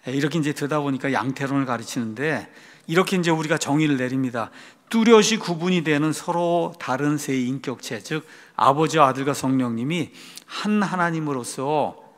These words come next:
이 세 인격체 중에 하나가 없으면 한 하나님이 안 되는 거예요.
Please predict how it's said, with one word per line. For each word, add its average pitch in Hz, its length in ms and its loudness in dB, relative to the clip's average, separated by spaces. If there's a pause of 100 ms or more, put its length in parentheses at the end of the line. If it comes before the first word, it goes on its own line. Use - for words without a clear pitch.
(400)
이 190 240 -2
세 170 260 0
인격체 160 600 0
중에 139 180 -4
하나가 185 420 -2
없으면 147 540 -4 (260)
한 - 280 -8
하나님이 143 480 -2
안 135 280 -6
되는 135 300 -4
거예요. 107 220 -12